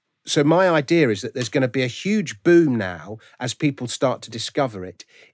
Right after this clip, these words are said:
in audio stories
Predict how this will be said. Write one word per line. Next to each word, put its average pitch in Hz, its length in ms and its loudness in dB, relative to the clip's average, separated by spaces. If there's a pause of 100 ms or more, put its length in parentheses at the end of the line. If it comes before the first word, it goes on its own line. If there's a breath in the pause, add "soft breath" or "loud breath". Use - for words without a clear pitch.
(120)
in 123 400 -2 (1080)
audio 147 600 4
stories 110 800 0